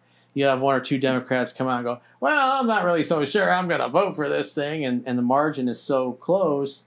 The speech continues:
that they need that person's vote. And so, there, you know, it's, and then it's all over the news and, "Oh my God, the, the bill's not gonna pass." And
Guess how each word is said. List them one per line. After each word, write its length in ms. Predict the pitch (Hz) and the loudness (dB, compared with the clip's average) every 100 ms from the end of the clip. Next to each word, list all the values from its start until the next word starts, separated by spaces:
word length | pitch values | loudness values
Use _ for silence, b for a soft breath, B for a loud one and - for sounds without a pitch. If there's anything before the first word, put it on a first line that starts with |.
| b b | b b
that 140 | 135 127 | -6 -2
they 160 | 131 | 0
need 420 | 135 151 139 135 - | 0 0 0 -4 -4
that 240 | 131 123 - | -2 -2 0
person's 520 | 139 123 131 113 104 | 0 0 -2 -4 -6
vote. 520 | 117 190 208 131 - _ _ _ b b b b b _ - | -2 0 0 -2 -8 _ _ _ b b b b b _ -6
And 720 | 143 135 131 131 123 127 123 - | -2 0 0 0 2 0 -2 -4
so, 340 | - 139 131 | 0 2 2
there, 120 | 127 | 0
you 160 | 127 139 | -4 -4
know, 120 | 127 | -2
it's, 180 | 123 - - _ _ | -4 -8 -16 _ _
and 260 | 139 139 135 | -8 -6 -2
then 220 | 143 143 | -2 -2
it's 120 | 135 | 2
all 180 | 139 139 | 2 4
over 120 | 139 | 2
the 60 | 123 | 0
news 560 | 127 151 151 139 135 123 | 2 2 0 0 -2 -2
and, 100 | 135 | 0
"Oh 200 | 202 208 | 0 0
my 160 | 202 | 0
God, 600 | 220 233 202 196 190 185 | 0 0 2 0 0 0
the, 260 | 196 190 190 | 0 0 -2
the 100 | 190 | 0
bill's 400 | 190 226 214 190 | 2 2 0 2
not 240 | 226 214 | 2 0
gonna 220 | 220 208 196 | -2 -2 0
pass." 720 | 220 220 202 190 175 170 - | 0 0 0 0 -2 -4 -6
And 200 | 131 | -6